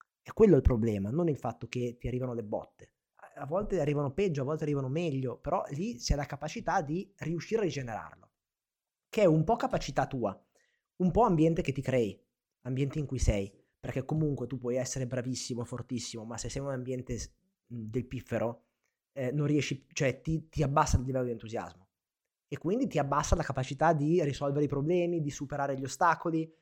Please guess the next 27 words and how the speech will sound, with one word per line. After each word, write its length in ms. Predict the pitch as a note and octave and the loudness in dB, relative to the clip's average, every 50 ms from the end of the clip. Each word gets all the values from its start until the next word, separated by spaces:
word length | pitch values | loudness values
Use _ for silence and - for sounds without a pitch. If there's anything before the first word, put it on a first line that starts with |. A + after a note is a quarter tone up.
| _ _ _ _ _ | _ _ _ _ _
E 80 | F#3+ | 0
io 120 | A3+ C4+ G#3+ | 2 4 4
voglio 160 | F#3 F3+ F3 | 4 4 4
creare 240 | - G3+ G#3+ F3 E3 | 4 6 6 8 8
un 140 | E3 E3+ | 6 4
gruppo 280 | E3+ G3+ G#3+ F3+ - E3 | 2 0 -2 0 0 0
di 100 | D3+ D3+ | 0 0
persone 720 | C#3+ G3 G3 G3 - - - G#3+ A3 A#3+ B3+ A#3 - - | 0 -2 -2 -2 -2 0 0 0 0 0 -2 -4 -6 -10
che, 420 | _ - - F3+ C#3 A2+ - - _ _ _ _ _ _ _ _ _ _ _ _ _ _ _ | _ 2 2 2 2 2 -2 -10 _ _ _ _ _ _ _ _ _ _ _ _ _ _ _
eh, 340 | _ D#3 D3+ D3 C#3 - - - | _ 2 4 4 4 2 0 2
queste 260 | - E3 D3+ - D#3 | 2 2 4 4 2
fan-, 300 | - - D3+ D3+ C#3 C#3 | 2 2 2 0 0 -2
queste 240 | - D#3 C#3+ - D#3+ | -2 0 2 2 4
fantomatiche 500 | - D#3 D3+ D#3+ D3+ D#3+ D#3 E3 D#3 C#3+ | 2 2 2 2 0 2 0 0 -2 -2
cinquanta, 800 | - - D3 C#3 B2+ C3 A#2+ - G#2 G#2+ G#2 B2+ C#3 F3 - - _ _ _ _ _ _ _ _ _ _ _ _ _ _ _ | -4 -4 -6 -4 -2 -2 -2 -2 -2 -6 -4 -4 -4 -4 -4 -10 _ _ _ _ _ _ _ _ _ _ _ _ _ _ _
che 180 | _ - G#3+ F#3+ | _ -4 -2 0
siano 760 | - - - - C4 B3 G3+ D3+ D3+ D3 C#3 C3+ - - _ | 0 2 2 2 4 4 4 2 2 0 -2 -4 -6 -10 _
delle 640 | _ D#3+ C#3+ C#3+ C3+ D3 F3+ F#3+ F#3 F#3 F#3 G3+ G3 | _ -2 0 2 8 8 8 8 8 6 6 6 6
macchine 760 | F#3 F#3+ A3 A#3+ C4+ - - _ - - - B3 A#3+ A#3 A3 | 6 4 2 2 0 -2 -6 _ -14 -4 0 2 2 4 4
da 100 | G3 G#3+ | 4 4
entusiasmo 920 | G3+ G3+ G3 F#3+ F#3+ F#3+ E3 C3+ E3+ F3 C3+ - - - - - - _ _ _ _ _ _ _ _ _ _ _ _ _ _ _ _ | 6 6 4 4 4 2 2 4 4 4 2 2 -2 -8 -12 -14 -18 _ _ _ _ _ _ _ _ _ _ _ _ _ _ _ _
e 160 | _ G3 G3 - | _ 0 2 4
che 140 | - A#3 | 2 2
porti-, 500 | A#3 - - A#3+ G#3+ G3+ G3+ G3 - - | 2 4 4 6 6 6 6 2 -2 0
e 100 | - G#3 | 0 2
che 100 | - A3+ | 4 4
contagino 880 | G3 - A3 G#3+ G#3 G3+ F#3+ G3 E3 G#3 G#3+ A3+ A#3 A3+ - - _ | 4 4 4 4 6 6 6 6 6 6 4 4 4 2 0 -10 _